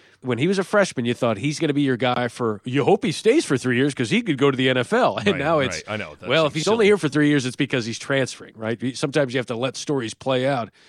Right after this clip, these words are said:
Speaker 1: before you write the whole thing. But it, that, that to me, going into this offseason, is going to be the most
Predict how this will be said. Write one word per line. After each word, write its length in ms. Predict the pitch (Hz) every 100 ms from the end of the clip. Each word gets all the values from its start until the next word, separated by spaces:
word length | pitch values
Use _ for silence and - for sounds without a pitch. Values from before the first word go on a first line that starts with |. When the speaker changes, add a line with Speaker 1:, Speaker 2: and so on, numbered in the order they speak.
| - _
Speaker 1:
before 280 | - - 139
you 120 | 117
write 240 | 107 123 120
the 80 | 104
whole 160 | 107
thing. 420 | - 156 117 - - - _ -
But 360 | 110 139 139 -
it, 220 | 160 -
that, 220 | 175 190
that 200 | 190 240
to 100 | -
me, 460 | 151 147 160 214 220 - _ -
going 280 | 135 151 190
into 120 | 180 170
this 160 | 147
offseason, 640 | 139 151 - 196 202 233 196
is 100 | 147
going 260 | 117 151 143
to 80 | 117
be 140 | 143
the 160 | 127 131
most 460 | 131 123 - -